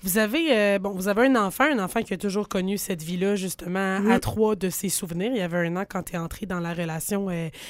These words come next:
Speaker 1: de Caroline et Jean-François. Euh, comment vous, vous gérez ça ? Il y a, il y a deux mamans, un papa, c'est vraiment comme ça ? Ou il y a maman, papa, puis Amélie ? Comment ça fonctionne ?
Speaker 2: Non, il y a deux mamans, un papa. C'est maman Ami, maman Caroline, puis
Speaker 1: Ok.
Speaker 2: papa.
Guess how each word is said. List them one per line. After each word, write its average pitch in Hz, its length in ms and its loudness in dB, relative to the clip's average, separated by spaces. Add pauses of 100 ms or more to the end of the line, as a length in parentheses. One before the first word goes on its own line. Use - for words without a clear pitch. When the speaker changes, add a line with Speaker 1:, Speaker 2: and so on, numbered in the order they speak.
(120)
Speaker 1:
de 180 220 -2
Caroline 190 480 -2
et 185 80 0
Jean-François. 175 680 0 (320)
Euh, 190 200 2 (180)
comment 254 360 4
vous, 208 320 0
vous 190 300 -2
gérez 202 480 2
ça ? 240 300 2
Il 190 80 0
y - 20 2
a, 180 60 0
il 180 100 -6
y 196 60 0
a - 20 -4
deux 254 180 6
mamans, 269 280 8
un 269 80 6
papa, 269 360 6
c'est - 160 -2
vraiment 233 220 4
comme 240 220 2
ça ? - 160 0 (120)
Ou 311 220 6 (220)
il 233 60 6
y - 20 8
a 226 40 8
maman, 233 280 4
papa, 254 640 8 (180)
puis 214 140 4
Amélie ? 240 440 6
Comment 233 220 2
ça 220 160 0
fonctionne ? 254 540 2 (100)
Speaker 2:
Non, 226 220 8
il 247 60 6
y - 20 6
a 196 60 6
deux 214 160 6
mamans, 226 340 6
un 233 40 4
papa. 208 540 2
C'est - 140 0
maman 202 340 8
Ami, 220 320 4
maman 196 300 2
Caroline, 190 760 0
puis - 80 -16 (100)
Speaker 1:
Ok. 180 100 2
Speaker 2:
papa. 208 240 4